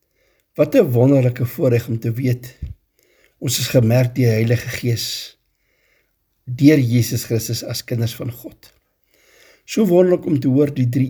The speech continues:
eenheid is hier betrokke. Vader, Seun en die Heilige Gees. Dankie dat ons hierdie merk kan dra. Dankie dat U ons noem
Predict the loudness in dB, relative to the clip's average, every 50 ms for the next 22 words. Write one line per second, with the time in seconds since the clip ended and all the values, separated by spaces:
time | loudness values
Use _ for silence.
0 | 2 2 4 4 4 2 0 -2 -4 -4 -6 -6 -6 -6 -6 -2 -2 -2 -2 -4
1 | -8 -12 -12 -12 -16 _ _ _ _ _ _ _ _ _ _ _ _ _ _ _
2 | _ _ 0 2 4 4 6 4 2 0 0 0 0 2 2 4 4 2 2 2
3 | 2 0 0 -2 -4 -6 -8 -8 -10 -10 -10 -10 -10 -12 -16 -16 -20 _ _ _
4 | _ _ _ _ _ _ _ -20 -20 -20 -20 _ _ _ _ _ _ _ 0 0
5 | 0 0 2 2 2 2 4 2 2 2 0 -2 -2 -2 -2 0 2 4 4 4
6 | 2 0 0 0 0 0 0 2 2 2 2 2 0 -2 -6 -8 -12 _ _ _
7 | _ _ _ _ _ _ _ _ _ _ _ _ _ _ _ 0 0 0 0 0
8 | 2 2 2 2 2 0 0 0 0 0 0 2 2 4 4